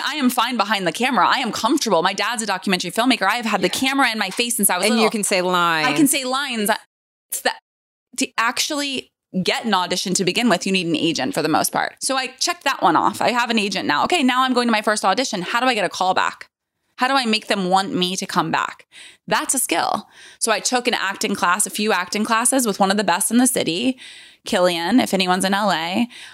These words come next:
Speaker 1: Um, he has his own actor's studio now. He's the best. And he,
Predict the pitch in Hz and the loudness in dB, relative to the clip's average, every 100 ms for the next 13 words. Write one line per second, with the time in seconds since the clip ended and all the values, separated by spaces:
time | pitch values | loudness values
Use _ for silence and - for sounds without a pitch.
0 | - 190 175 170 - 196 175 185 180 175 | -2 0 0 -4 -2 -2 -2 -2 0 0
1 | 190 202 202 - 170 165 165 165 170 185 | 0 0 0 -2 -2 2 2 2 0 0
2 | 196 220 185 165 123 330 - - - - | 0 0 0 0 2 0 0 -4 -10 -16
3 | - - - 208 202 202 190 202 - - | -18 -20 -6 -4 -4 -4 -2 -2 -4 -6
4 | 233 226 220 220 | -4 -4 -6 -6